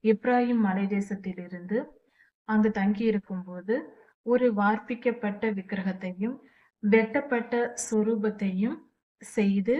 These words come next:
தன் வீட்டில் விக்கிரக ஆராதனை செய்து அந்த வீட்டில் தஞ்சமாய் வந்த ஒரு லேவியனை ஆசாரியனாக பிரதிஷ்டை பண்ணினான் என்று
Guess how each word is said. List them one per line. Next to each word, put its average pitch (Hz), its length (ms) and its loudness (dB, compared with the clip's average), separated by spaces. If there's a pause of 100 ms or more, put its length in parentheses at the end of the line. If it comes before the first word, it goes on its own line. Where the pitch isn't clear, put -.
(140)
தன் 196 220 2
வீட்டில் 208 440 2 (120)
விக்கிரக 214 420 0
ஆராதனை 190 520 -2
செய்து 185 380 -4 (680)
அந்த 269 240 4
வீட்டில் 294 500 2
தஞ்சமாய் 240 600 2
வந்த 202 300 4 (220)
ஒரு 208 280 0
லேவியனை 214 600 2 (180)
ஆசாரியனாக 208 840 0
பிரதிஷ்டை 202 560 -4
பண்ணினான் 190 640 -4 (540)
என்று 196 400 0